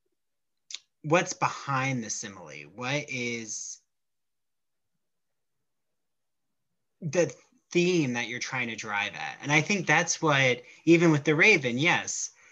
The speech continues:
Does the Raven always quote "Nevermore"? Yes. <laughs> Right? That's the continual repetition. Um, but it's not just about the Raven squawking.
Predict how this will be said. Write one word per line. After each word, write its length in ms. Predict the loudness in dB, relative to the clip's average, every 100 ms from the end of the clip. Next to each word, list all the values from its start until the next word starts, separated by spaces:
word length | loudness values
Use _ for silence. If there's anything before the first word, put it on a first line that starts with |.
| -20 -20 0
Does 280 | 4 4 4
the 140 | 2
Raven 600 | 4 4 4 2 2 -2
always 320 | 0 2 2 0
quote 340 | -4 -4 -4
"Nevermore"? 680 | -6 -6 -4 -6 -6 -4 -4
Yes. 580 | -4 -6 -6 -8 -8 -14
<laughs> 60 | _ _ -20 -14 0 6
Right? 260 | 6 6
That's 260 | 2 2 2
the 100 | 0
continual 840 | 2 0 0 -2 -2 0 -2 -4 -4
repetition. 1080 | -2 -2 -2 -4 -2 -2 -2 -6 -12 -16 -20 _ _ _ _ _ _ _ -4
Um, 560 | -2 0 -2 -8 -16 _ _ _ _ _ _ _ _ _ -16 -16 _ _ _ _
but 260 | 4 4 2 -10 _ _ _ -8
it's 220 | -6 0
not 240 | 0 2
just 280 | 2 2 2
about 540 | 0 2 2 0 -4 -12 _ _ _ _ _ _ _ _ _ _ _ _ _ _ _
the 160 | 2 4
Raven 420 | 6 6 4 0
squawking. 640 | -6 -6 -4 -4 -8 -16